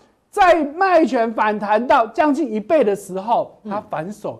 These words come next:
Speaker 1: 又把它回补了。
Speaker 2: 是。
Speaker 1: 诶，你看哦，就这样子回补，他赚了多少钱？几乎就是把他丢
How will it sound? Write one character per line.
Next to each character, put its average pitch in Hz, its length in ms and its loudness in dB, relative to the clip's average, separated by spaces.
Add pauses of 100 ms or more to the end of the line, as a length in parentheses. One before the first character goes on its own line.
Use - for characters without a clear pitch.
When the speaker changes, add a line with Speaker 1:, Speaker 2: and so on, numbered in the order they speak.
Speaker 1:
又 320 240 4
把 175 160 -2
它 208 160 0
回 208 240 0
补 202 240 -4
了。 175 280 0
Speaker 2:
是。 139 220 -18
Speaker 1:
诶， 233 300 -2 (200)
你 147 80 -14
看 220 180 -2
哦， 196 200 4 (160)
就 415 120 0 (280)
这 370 80 2
样 294 200 2
子 220 120 -2
回 208 300 2
补， 240 300 -4 (540)
他 196 140 -14
赚 196 180 -4
了 151 100 -12
多 151 100 -6
少 147 60 -8
钱？ 123 120 -14 (360)
几 - 180 -6
乎 415 120 8
就 415 140 2
是 415 60 2
把 330 200 2
他 302 80 2
丢 381 160 2